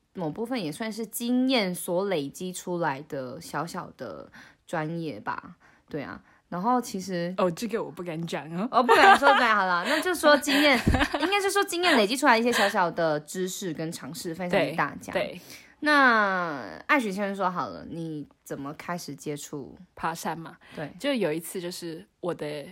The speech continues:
Speaker 2: 某一位好朋友。
Speaker 1: 某一任男朋友？
Speaker 2: <laughs> 没有。
Speaker 1: 啊。
Speaker 2: <laughs> 是某任好朋友的前男友。
Speaker 1: 啊，好复-，你们关系都比较复杂一些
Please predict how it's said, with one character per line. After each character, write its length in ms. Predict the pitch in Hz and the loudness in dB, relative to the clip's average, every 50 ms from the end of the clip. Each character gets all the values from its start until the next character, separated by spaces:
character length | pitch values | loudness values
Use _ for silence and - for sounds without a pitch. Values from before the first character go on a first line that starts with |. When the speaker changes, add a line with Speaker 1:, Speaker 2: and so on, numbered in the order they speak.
| - _ - _ _ | -20 _ -20 _ _
Speaker 2:
某 160 | - 170 151 | -8 -6 -6
一 140 | 156 156 160 | -6 -6 -4
位 180 | 180 214 208 | -2 -2 -2
好 240 | 190 - - 165 - - | -2 -2 -6 -8 -10 -6
朋 260 | - - - - 170 160 | -4 -2 -2 -2 -4 -8
友。 220 | 175 165 - 180 - _ - - - - _ - - | -10 -12 -12 -14 -20 _ -20 -20 -20 -20 _ -16 -6
Speaker 1:
某 140 | - 180 175 | -2 -2 -2
一 60 | 175 | 0
任 180 | 180 196 185 | 0 0 2
男 160 | 175 156 156 160 | 2 2 2 2
朋 160 | 165 151 147 | -2 -6 -6
友？ 160 | 147 151 - | -8 -8 -10
Speaker 2:
<laughs> 40 | - 214 | -4 -2
没 140 | 202 208 208 - 233 220 - - | -2 -2 2 6 6 6 8 8
有。 160 | 220 202 - - - - _ _ _ | 6 6 6 0 -10 -14 _ _ _
Speaker 1:
啊。 220 | - 175 - - - - - - _ _ - - - | -16 -16 -14 -10 -10 -10 -10 -10 _ _ -14 -12 -12
Speaker 2:
<laughs> 640 | - - - - - 240 226 - 233 247 254 247 | -12 -14 -14 -10 -8 -8 -8 -6 -8 -8 -8 -8
是 180 | 226 220 214 247 - - - - - - - - - - | -6 -2 -2 -2 -2 -2 -10 -18 -18 -18 -18 -18 -20 -10
某 280 | _ 220 196 196 185 170 | _ 2 4 4 4 6
任 160 | 196 262 294 | 6 6 6
好 200 | 285 - 196 175 | 6 2 0 0
朋 120 | 202 - 214 | 2 2 4
友 160 | 240 247 214 | 4 4 2
的 220 | 190 226 220 220 226 _ | 2 0 -8 -10 -14 _
前 260 | - - - 339 339 | 2 6 6 6 6
男 120 | 349 392 | 6 4
友。 680 | 453 480 494 494 523 640 640 587 571 539 587 679 - - | 6 6 6 4 6 6 8 10 12 10 10 10 8 4
Speaker 1:
啊， 60 | - - 605 508 | 2 6 6 6
好 80 | - - | 6 6
复-， 80 | - - - - - - - - - _ _ | 2 -2 -2 -2 -6 -14 -20 -20 -20 _ _
你 80 | - | -4
们 100 | 208 220 | -4 -4
关 180 | 233 302 320 330 | -4 -4 -6 -8
系 160 | 302 - 302 | -8 -8 -6
都 120 | 277 285 247 | -6 -6 -6
比 80 | 185 | -6
较 100 | - 185 | -8 -10
复 180 | 190 - - 190 | -10 -10 -12 -12
杂 220 | - - 156 151 | -12 -10 -10 -4
一 20 | 151 | 0
些 80 | 160 | 2